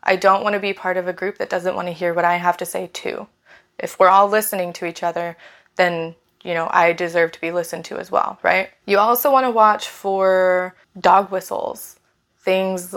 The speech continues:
like, um, folkism and racism and fascism and transphobia and things like that. And sometimes it's not presented blatantly. Actually, most of the time, it's not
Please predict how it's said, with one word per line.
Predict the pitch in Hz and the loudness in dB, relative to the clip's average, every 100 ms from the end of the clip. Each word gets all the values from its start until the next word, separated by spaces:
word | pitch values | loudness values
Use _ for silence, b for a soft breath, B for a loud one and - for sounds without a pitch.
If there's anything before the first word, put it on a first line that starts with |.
| - | -14
like, | 190 185 185 185 175 175 - B B B B B B B - | -2 2 4 2 0 -2 -16 B B B B B B B -14
um, | 185 180 175 175 | -8 -6 -6 -10
folkism | - 190 185 - - - - - - - | 0 4 4 2 -4 -4 -4 -6 -10 -10
and | 190 180 180 180 180 175 | -8 -6 -6 -6 -6 -4
racism | - 180 185 190 185 175 175 170 | -2 2 2 0 -6 -8 -8 -8
and | 170 | -12
fascism | - 180 180 - 185 180 175 170 165 b b b - | 0 0 0 -2 -4 -2 -4 -4 -10 b b b -10
and | - 185 180 175 | -4 -2 -2 -6
transphobia | - 196 196 - 185 185 190 180 - | -4 -2 -2 2 2 2 0 0 -2
and | 185 175 | -4 -4
things | 185 180 | -6 -2
like | - 190 | -4 0
that. | 190 190 - B B B | 2 2 0 B B B
And | 214 208 202 196 190 b - | 2 2 2 -2 -10 b -8
sometimes | - 220 247 269 269 269 262 - | 0 2 2 2 2 0 -6 -6
it's | 214 - | -6 -6
not | 196 185 185 190 196 - - | -10 -4 0 0 -2 -8 -10
presented | 214 190 185 214 214 214 202 202 202 _ _ _ _ - | -6 0 0 -2 -4 0 0 -2 -6 _ _ _ _ -10
blatantly. | 185 190 - 190 - - | 2 2 2 -6 -6 -6
Actually, | - 208 - 214 | -6 -6 -2 -2
most | 185 175 240 - | 2 0 0 -4
of | 190 | -8
the | 180 | -10
time, | - 180 170 - | -8 -6 -6 -8
it's | 190 190 | -10 -6
not | 196 190 190 - | 0 2 2 0